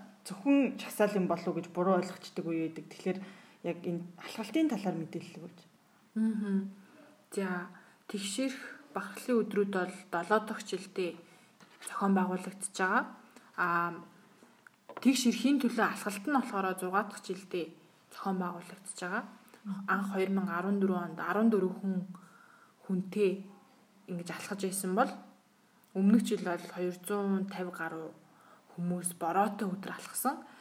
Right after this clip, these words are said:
Speaker 2: Тэгэхээр одоо энэ жил энэ тоо маань хэд дахин ихсэн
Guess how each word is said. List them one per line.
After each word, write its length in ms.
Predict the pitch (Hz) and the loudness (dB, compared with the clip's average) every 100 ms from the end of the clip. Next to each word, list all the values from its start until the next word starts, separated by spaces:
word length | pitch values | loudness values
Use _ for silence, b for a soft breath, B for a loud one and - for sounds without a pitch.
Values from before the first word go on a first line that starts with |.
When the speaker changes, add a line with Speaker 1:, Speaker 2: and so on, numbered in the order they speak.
| B B B - | B B B -8
Speaker 2:
Тэгэхээр 260 | - 208 196 | 2 2 2
одоо 160 | 196 196 | 4 4
энэ 240 | 196 196 | 6 6
жил 160 | 202 196 | 4 0
энэ 240 | 185 190 180 | -2 -2 -2
тоо 160 | 180 | -2
маань 240 | 180 180 175 | -2 -2 -4
хэд 240 | - 220 | -4 -2
дахин 400 | - 196 196 202 | -2 -2 0 2
ихсэн 720 | 196 196 - 190 185 185 180 | 2 0 -2 0 0 0 -2